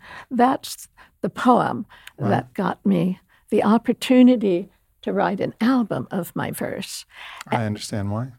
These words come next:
Speaker 1: Uh, thank
Speaker 2: Beautiful poem.
Speaker 1: Thank you. And so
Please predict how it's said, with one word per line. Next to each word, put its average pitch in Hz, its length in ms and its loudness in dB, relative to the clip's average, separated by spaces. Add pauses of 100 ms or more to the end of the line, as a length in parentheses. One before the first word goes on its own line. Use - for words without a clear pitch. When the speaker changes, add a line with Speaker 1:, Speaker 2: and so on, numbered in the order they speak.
(340)
Speaker 1:
Uh, 240 60 6
thank 190 140 0
Speaker 2:
Beautiful 214 300 0
poem. - 280 -12 (180)
Speaker 1:
Thank - 300 -4
you. 147 160 -6 (600)
And 214 360 4 (140)
so 226 500 2